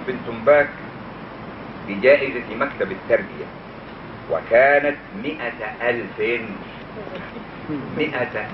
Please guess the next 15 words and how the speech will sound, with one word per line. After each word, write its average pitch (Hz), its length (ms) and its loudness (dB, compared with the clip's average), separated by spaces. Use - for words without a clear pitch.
ألف 180 160 0
ريال 98 440 -2
بالوفاء 120 640 2
والتمام، - 400 -6
وذلك 165 520 8
مساء 139 720 0
يوم 175 320 10
الأحد 147 560 2
الموافق 117 840 2
عشر 147 500 4
ربيع 127 360 0
الأول 131 640 4
سنة 107 220 -2
ألف 139 260 4
وأربعمائة 110 920 0